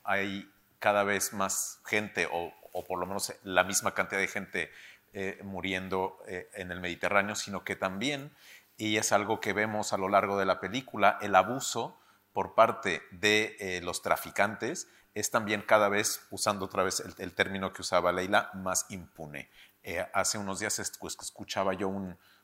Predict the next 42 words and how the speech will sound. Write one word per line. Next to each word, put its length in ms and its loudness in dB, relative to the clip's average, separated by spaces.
un 340 -8
programa 680 4
sobre 720 -2
unos, 640 -6
eh, 220 -16
la-, 240 -8
las 260 0
balsas, 800 4
que 100 -6
se 140 -2
usa 260 -4
esta 200 -2
balsa 540 0
de 100 -8
terrible, 800 -2
que 80 -4
es 140 -4
un-, 240 -12
una 160 0
burla, 580 2
eh, 200 -4
de, 300 -8
de, 320 -8
de 100 -6
balsa, 560 0
eh, 380 0
y 100 -6
un 100 -4
milagro 400 4
que 80 -2
hayan 140 0
llegado 280 2
al 80 -2
otro 220 -4
lado, 340 0
pero 200 -2
que 120 -2
cada 180 6
vez 160 0
es 120 0
más 300 2
fácil 520 0